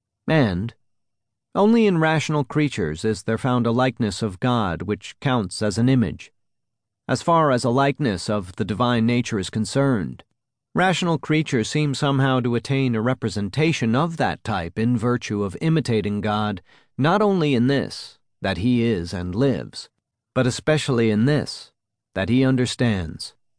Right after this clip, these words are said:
Of course, the idea of the Imago Dei has been understood in many ways.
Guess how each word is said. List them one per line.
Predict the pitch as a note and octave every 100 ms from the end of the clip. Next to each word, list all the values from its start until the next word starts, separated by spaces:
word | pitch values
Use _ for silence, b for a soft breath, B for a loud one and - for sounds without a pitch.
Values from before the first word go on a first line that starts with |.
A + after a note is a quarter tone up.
| _ _ _ _ _ _ _ _ _ _ _ _ _
Of | E3 -
course, | G3 F#3
the | - D#3
idea | E3+ D3 C3 D3+ G#2+
of | C#2 G2+ F2
the | A2+
Imago | G#2+ G#2+ A#2+ A2+ G#2+ G2+
Dei | A#2 A#2+ G#2+ F2+ F2
has | F#2+ G#2 -
been | A2+ G#2
understood | A2 A2+ G#2 - C3 G#2+
in | G2+ F#2+
many | A2 C#3+
ways. | B2 A2+ A2 F2 - -